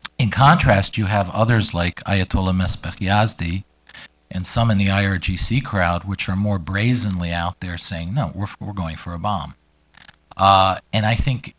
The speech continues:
again, it reflects that deep-seated <coughs> difference, which is, look, Allah will come and, and help us when we need to, uh, when we need it, wh-, when we need the intervention.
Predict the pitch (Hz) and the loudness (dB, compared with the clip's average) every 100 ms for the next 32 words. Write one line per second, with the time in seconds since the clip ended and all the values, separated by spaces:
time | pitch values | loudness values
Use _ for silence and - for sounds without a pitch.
0 | - 101 143 90 87 98 - 104 - - | -4 0 2 0 -4 -8 -2 -2 -2 -6
1 | 110 - - 104 - - - - - 107 | -6 -8 -4 -4 -4 -12 -8 -4 -2 -2
2 | 107 101 - - 214 220 - 135 165 - | -4 -6 -6 -4 -4 -4 -2 -2 -2 -6
3 | - - - 101 90 95 - 95 92 - | -12 -10 -10 -10 -10 -10 -8 -8 -8 -8
4 | - - _ _ _ _ - 127 - - | -10 -18 _ _ _ _ -6 -6 -6 -16
5 | _ _ 110 120 123 113 - 120 113 104 | _ _ 2 2 0 -4 -6 -4 -2 -2
6 | 98 - _ - 98 135 160 - - 104 | -4 -8 _ -8 0 0 0 -4 -6 -2
7 | 107 113 139 160 156 73 - _ _ _ | -2 0 2 2 -2 -8 -10 _ _ _
8 | - 107 98 104 107 123 139 139 - _ | -2 -2 0 0 2 2 2 0 -8 _
9 | - - 98 104 101 101 101 98 92 95 | -20 -8 -4 -4 -2 0 2 0 0 0
10 | 90 85 92 117 131 - 78 | 0 -2 0 0 2 0 -4